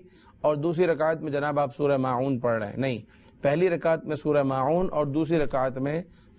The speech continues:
سورہ کوثر۔ اگرچہ آپ نے بچپن میں قرآن جب پڑھا ہوگا تو قل اعوذ برب الناس اور قل اعوذ برب الفلق اور یوں صورتیں پڑھی ہوں گی، لیکن قرآن پاک اس ترتیب سے آ رہا ہے کہ آخر جو ہے وہ قل اعوذ برب الناس ہے۔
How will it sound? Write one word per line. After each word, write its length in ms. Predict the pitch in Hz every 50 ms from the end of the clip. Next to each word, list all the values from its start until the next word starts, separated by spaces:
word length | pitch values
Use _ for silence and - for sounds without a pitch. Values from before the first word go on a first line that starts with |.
| - -
سورہ 320 | 151 147 147 143 147 156 147 -
کوثر۔ 380 | - 131 127 123 - - 135 117 - - _ - - - - - - - - -
اگرچہ 340 | - 139 151 165 160 147 170
آپ 200 | 160 156 160 156
نے 120 | 165 165
بچپن 320 | 151 147 147 - - 160
میں 100 | 165 160
قرآن 380 | 160 - 151 139 139 151 160 160
جب 200 | 147 156 143 151
پڑھا 220 | - 147 151 160
ہوگا 340 | 160 147 139 127 131 139 147 147 _ _ _ _ _ _ _
تو 100 | - 156
قل 260 | 139 - - 165 170
اعوذ 220 | 160 156 156 160 147
برب 340 | 156 143 147 151 151 147 143
الناس 420 | 156 143 147 151 151 156 151 -
اور 80 | 156 143
قل 160 | 165 156 147
اعوذ 300 | 143 139 147 151 156 143
برب 300 | 147 135 143 151 147 143
الفلق 460 | 147 139 - - 151 151 156 147 - -
اور 160 | - 143 143
یوں 280 | 135 131 151 185 208 208 -
صورتیں 260 | - 175 165 143 165
پڑھی 280 | 151 131 147 143 147 147
ہوں 180 | 139 135 131 135
گی، 120 | 143 156 156 _ - - - - -
لیکن 280 | - 143 135 156 160
قرآن 320 | 135 123 143 139 143 160 175 170 -
پاک 280 | - 156 160 156 - - _ _ _
اس 200 | - 196 175 175
ترتیب 420 | - 175 160 151 180 185 196 165
سے 80 | - -
آ 140 | 160 156 160
رہا 80 | 170
ہے 80 | 180 185
کہ 140 | 160 165 170 -
آخر 380 | - 143 151 151 - 190 180
جو 160 | 165 160 165
ہے 60 | 160 165
وہ 120 | 156 151
قل 240 | 139 - 156 151 131
اعوذ 260 | 147 143 135 139 143
برب 360 | 139 143 127 123 123 123 123
الناس 440 | 139 135 127 120 117 110 107 - -
ہے۔ 80 | 107